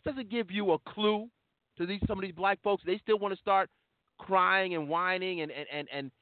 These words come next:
and scratching, if this isn't a clue for you, for you right now,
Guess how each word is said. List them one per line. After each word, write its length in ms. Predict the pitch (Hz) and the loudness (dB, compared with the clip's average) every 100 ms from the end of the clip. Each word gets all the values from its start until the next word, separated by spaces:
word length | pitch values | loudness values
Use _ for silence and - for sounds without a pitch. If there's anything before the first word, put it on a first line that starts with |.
| - | -8
and 120 | 135 - | -6 -6
scratching, 680 | - 190 185 - 190 180 175 _ _ _ - | -2 2 2 0 -4 -4 -8 _ _ _ -10
if 120 | 151 | -4
this 160 | 302 302 | -2 -2
isn't 140 | 269 233 | -2 0
a 80 | 202 | -2
clue 300 | - 262 233 | -2 -4 -4
for 80 | 214 | -8
you, 180 | 196 185 | -8 -6
for 80 | 196 | -6
you 160 | 190 190 | -4 2
right 240 | 180 165 | 2 2
now, 280 | 156 160 123 | 0 0 0